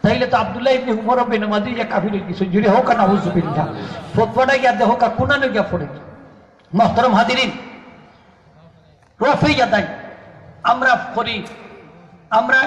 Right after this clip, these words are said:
একবার খালি হাত উঠাই। যখন আমরা তাকবীরে তাহরিমা বান্ধি হাত উঠাই, তো হাত উঠানির নাম হইল রফে ইয়াদাইন। এখন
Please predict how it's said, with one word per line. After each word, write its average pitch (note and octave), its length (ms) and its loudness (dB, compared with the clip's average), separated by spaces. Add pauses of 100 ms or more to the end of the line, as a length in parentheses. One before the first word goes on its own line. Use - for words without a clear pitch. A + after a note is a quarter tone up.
(180)
একবার B3+ 380 0
খালি A#3+ 200 0
হাত G#3+ 240 0
উঠাই। F3 180 -8 (600)
যখন B3 260 0
আমরা B3+ 200 2
তাকবীরে B3+ 440 -2
তাহরিমা A#3 420 0
বান্ধি A3+ 240 0
হাত G#3+ 220 0
উঠাই, F3 180 -4 (300)
তো G#3+ 80 0
হাত B3 280 0
উঠানির C4 360 -2
নাম A#3 140 0
হইল A#3+ 160 -6
রফে G#3+ 220 -6
ইয়াদাইন। E3+ 280 -6 (680)
এখন E4 240 2